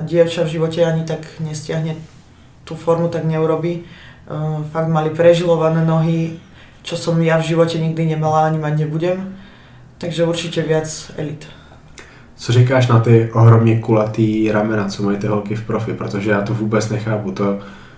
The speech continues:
Speaker 2: že to nemají ani nejvíc geneticky obdařený chlapy. A ty holky mají snad rameno pět centimetrů nad bicepsem. To je, to je šílený.
Speaker 1: Tak ja si myslím, že mám dobrú genetiku na ramena.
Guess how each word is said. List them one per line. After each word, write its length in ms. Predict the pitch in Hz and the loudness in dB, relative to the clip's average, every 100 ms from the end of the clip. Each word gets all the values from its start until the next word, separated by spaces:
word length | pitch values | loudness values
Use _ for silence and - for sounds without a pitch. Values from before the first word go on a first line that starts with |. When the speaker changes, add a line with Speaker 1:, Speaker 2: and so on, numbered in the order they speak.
| - - - | -20 -20 -14
Speaker 2:
že 160 | - - - | -12 -10 0
to 100 | 120 | 4
nemají 340 | 120 120 117 | 8 8 6
ani 680 | 120 120 120 117 117 113 113 | 6 8 8 8 6 4 2
nejvíc 340 | 117 117 120 | 4 6 6
geneticky 500 | 113 113 110 - - | 6 4 2 -4 -6
obdařený 420 | 107 113 110 113 113 | -4 -2 0 2 2
chlapy. 500 | 110 98 90 117 - - - - - | 2 -2 -4 -6 -10 -16 -20 -20 -10
A 80 | 120 | -4
ty 140 | 117 | 0
holky 880 | 113 110 113 117 110 110 110 110 117 - - | 2 0 2 4 4 4 2 0 -2 -8 -12
mají 180 | 104 107 | -6 -4
snad 300 | 110 113 110 - - 123 | -2 -4 -4 -10 -4 2
rameno 380 | 107 110 110 117 - | 4 4 2 0 0
pět 180 | 117 110 | 0 2
centimetrů 520 | 113 113 110 110 117 | 2 2 0 2 2
nad 120 | 104 | 2
bicepsem. 500 | 107 110 107 - 98 | 0 -2 -4 -6 -8
To 80 | 101 | -8
je, 60 | 98 | -6
to 100 | 104 | -6
je 60 | |
šílený. 460 | - - 110 107 98 - - - - - - - - - - | -6 -4 -4 -4 -8 -14 -20 -20 -20 -20 -20 -20 -20 -20 -12
Speaker 1:
Tak 200 | 180 165 | -8 -2
ja 160 | 165 | -2
si 160 | 170 165 | -2 -4
myslím, 260 | 170 - 165 | -4 -4 -2
že 120 | 170 | -2
mám 160 | 156 151 | -2 -4
dobrú 260 | 147 160 160 | -4 -4 -2
genetiku 480 | 175 175 170 - | -2 -2 -6 -8
na 80 | 180 | -6
ramena. 360 | 175 180 185 | -2 -2 0